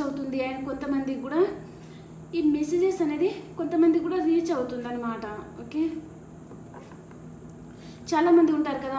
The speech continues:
వాళ్ళ పర్సన్ దగ్గర నుంచి వాళ్ళ కాల్ రాక, మెసేజ్ రాక వెయిట్ చేస్తూ ఉంటారు కదా,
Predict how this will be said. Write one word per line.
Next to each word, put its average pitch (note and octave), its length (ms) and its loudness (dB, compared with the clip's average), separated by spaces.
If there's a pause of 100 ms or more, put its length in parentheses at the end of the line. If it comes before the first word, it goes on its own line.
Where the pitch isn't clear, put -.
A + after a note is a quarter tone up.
వాళ్ళ C#4+ 160 -2 (100)
పర్సన్ C#4 280 -6
దగ్గర C4+ 180 -4
నుంచి C#4 180 -4
వాళ్ళ B3+ 120 -4 (100)
కాల్ B3 280 -4
రాక, A#3 160 -8 (160)
మెసేజ్ A#3+ 360 -6
రాక A#3+ 220 -6 (960)
వెయిట్ D4+ 280 -2
చేస్తూ D#4 240 -2 (100)
ఉంటారు C4+ 260 -6
కదా, D4 140 -2